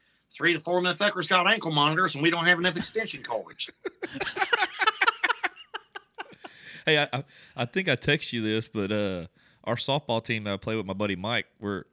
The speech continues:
Speaker 2: our name was the Pork Pistols.
Speaker 1: Thank you, man, for representing. There's a co-ed team called Pork Pistols, too. And most times
Speaker 2: Really?
Speaker 1: teams name their teams after our band. They do real good. So,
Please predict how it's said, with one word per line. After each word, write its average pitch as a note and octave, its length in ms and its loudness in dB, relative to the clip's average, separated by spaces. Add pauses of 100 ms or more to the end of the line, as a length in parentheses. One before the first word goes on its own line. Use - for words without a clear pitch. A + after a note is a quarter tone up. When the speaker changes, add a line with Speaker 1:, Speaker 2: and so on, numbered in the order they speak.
Speaker 2:
our G#2+ 160 -2
name A2 240 -2
was G2 100 -6
the F2+ 80 -12
Pork A2+ 280 -2
Pistols. G2+ 460 -8 (460)
Speaker 1:
Thank C#4+ 320 6
you, A#3 160 2
man, A3+ 240 6
for A3 180 -2
representing. A3+ 540 2
There's G#3 220 6
a G3+ 100 2
co-ed B3+ 440 6
team F#3+ 200 -4
called F3 240 -2
Pork G3 220 -6
Pistols, F#3 320 -4
too. G3 320 2 (340)
And E3 140 6
most C#4 240 8
times A3+ 260 6 (240)
Speaker 2:
Really? A3+ 120 -2
Speaker 1:
teams D#3+ 160 -6
name A3+ 400 0 (320)
their F3 160 6
teams G#3+ 340 0
after F#3+ 360 4
our E3+ 160 4
band. G#3 340 4
They F3 120 10
do G#3 260 0
real A3 440 4
good. F#3 460 2
So, D#3 260 4